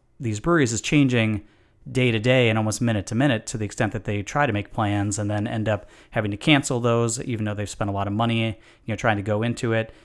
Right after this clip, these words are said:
and just sort of the inconsistent application of, of state and local laws are driving a lot of these breweries crazy.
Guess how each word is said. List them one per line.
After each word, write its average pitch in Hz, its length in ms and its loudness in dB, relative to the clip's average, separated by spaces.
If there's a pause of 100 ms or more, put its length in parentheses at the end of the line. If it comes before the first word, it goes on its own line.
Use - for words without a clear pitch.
(140)
and 110 180 -2
just 120 160 -4
sort 131 140 2
of 113 60 -4
the 117 180 -6
inconsistent 135 840 0
application 113 720 -2
of, 104 280 -6
of 110 220 -6
state 110 260 0
and 107 100 -2
local 101 260 0
laws 107 300 4
are 98 100 -4
driving 104 320 0
a 98 40 -2
lot 101 140 -2
of 95 60 -4
these 101 120 -6
breweries 104 400 -4
crazy. 113 640 0